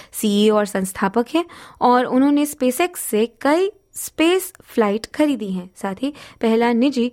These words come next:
स्पेस वॉक भी किया है। और अब अंत में खबरें भारत से।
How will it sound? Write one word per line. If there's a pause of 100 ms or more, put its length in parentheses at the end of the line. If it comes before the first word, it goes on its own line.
(120)
स्पेस
वॉक
भी
किया
है। (640)
और
अब
अंत
में
खबरें (120)
भारत
से।